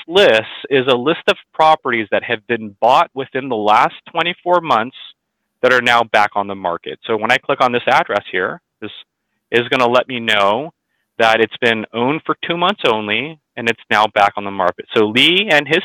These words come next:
team at the L L C, I can go to the transaction history. They bought it in October twenty-eighth,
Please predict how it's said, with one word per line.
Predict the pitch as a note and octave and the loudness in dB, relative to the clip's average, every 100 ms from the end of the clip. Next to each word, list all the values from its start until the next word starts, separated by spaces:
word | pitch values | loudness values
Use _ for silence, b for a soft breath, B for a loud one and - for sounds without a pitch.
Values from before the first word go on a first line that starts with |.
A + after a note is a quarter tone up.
| - B2+ | -4 -2
team | G#2+ C#3+ | -2 -2
at | C3+ - | -6 0
the | G#2+ | 2
L | A2 | 4
L | C3+ - | 2 -2
C, | G2 F#2 B2 _ _ _ _ _ _ | -6 -6 -6 _ _ _ _ _ _
I | A2+ | -8
can | A#2+ | 0
go | A2 | 2
to | A#2+ | 2
the | - | 0
transaction | C3 A#2 A2 A2 - G#2 | -2 2 2 2 -2 -10
history. | F#2+ - F#2 A2+ F#3 E3 | -14 -8 -6 -6 -8 -8
They | A2+ | -4
bought | A2+ A#2 A#2+ | 2 2 4
it | B2+ - | 2 0
in | A2 | -4
October | G#2 - A#2+ C#3 | -4 -2 -2 -2
twenty-eighth, | - C#3 C3+ A2+ B2+ | -4 -4 -2 -2 -4